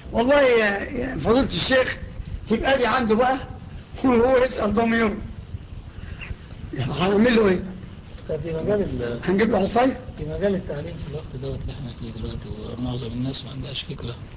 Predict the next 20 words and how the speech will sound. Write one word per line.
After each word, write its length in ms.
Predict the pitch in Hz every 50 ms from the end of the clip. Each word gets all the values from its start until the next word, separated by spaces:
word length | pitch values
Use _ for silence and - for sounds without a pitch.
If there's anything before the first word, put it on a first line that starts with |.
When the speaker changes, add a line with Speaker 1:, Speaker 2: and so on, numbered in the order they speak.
| - - - - - - - - -
Speaker 1:
نعم. 200 | 165 180 180 185
Speaker 2:
ال-، 420 | 240 - 226 113 110 110 113 - - -
في 100 | - 147
مجال 320 | 143 139 165 185 185 175
تعليم 280 | - 156 143 151 170 165
القرآن، 500 | 151 131 - 147 139 139 135 131 117 113 - - -
قراءة 200 | - 143 143 135 -
القرآن 380 | 131 - - 131 120 117 110 107
يعني. 200 | 107 - - - - - - - -
Speaker 1:
ما 140 | 175 175 175
نعم. 240 | 170 165 165 170 - - - -
Speaker 2:
يعني 220 | 123 120 127 139 156
واجب 280 | 180 190 180 170 156
على 200 | 143 147 147 139
من 120 | 139 135 139
يعلم 380 | 135 131 151 175 180 160 143
القرآن 500 | 135 131 - 143 135 127 123 123 120 110 - - - - - - - - - - - - - - - 123
أن 100 | 127 131
يقرئها 640 | 135 143 147 143 - 165 180 202 190 156 135 135 135
للناس 600 | 135 139 139 143 143 139 127 123 - - -